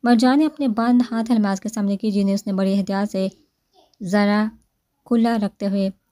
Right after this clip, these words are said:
छोटा सा पिंजरा बनाया हुआ था। "तुम्हारे बाबा को पता चला ना कि दुपट्टे के बगैर दंदनाता फिर है, तुम तो चमड़ी उधेड़ देंगे तुम्हारा।" अलमास ने उसे डराते हुए कहा, लेकिन मरजान बस मुस्कुरा दी।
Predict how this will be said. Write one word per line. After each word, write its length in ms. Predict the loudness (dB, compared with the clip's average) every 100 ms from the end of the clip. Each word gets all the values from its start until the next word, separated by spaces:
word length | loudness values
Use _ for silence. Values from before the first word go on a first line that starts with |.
| -10
छोटा 440 | -4 -4 -2 0
सा 360 | 0 -2 -6 -6 -10 _ _ _ _ _
पिंजरा 460 | 0 0 2 0 0
बनाया 420 | -2 -2 -2 -2
हुआ 240 | -2 -2
था। 180 | -2 -4 -6 _ _ _ -8
"तुम्हारे 260 | -4 -2 0
बाबा 280 | 0 -2
को 120 | -2 -4
पता 200 | -4 -4
चला 240 | -4 0
ना 140 | 0
कि 140 | 0 -4
दुपट्टे 400 | -4 -4 -2 -4
के 200 | -2 -4
बगैर 440 | -4 -4 -2 -2
दंदनाता 680 | -2 -2 -2 -2 -2 -2 -4
फिर 200 | -2 -2
है, 240 | 0 -2 -4 _ _ _ _ _
तुम 240 | 2 2
तो 180 | 2 -2
चमड़ी 540 | -6 -4 -2 0 -2 -2
उधेड़ 340 | -4 -2 -2 0
देंगे 260 | 0 0
तुम्हारा।" 440 | 0 -2 -2 -2 -6 _ _ _ _ _ -2
अलमास 440 | 2 4 2 0
ने 60 | -4
उसे 240 | -4 -4
डराते 300 | -2 -4 -2
हुए 100 | -4
कहा, 160 | -2 -4
लेकिन 200 | -2 -2
मरजान 420 | -2 -2 -2 0
बस 260 | -2 -4 -6
मुस्कुरा 300 | -6 -2 -2
दी। 140 | -2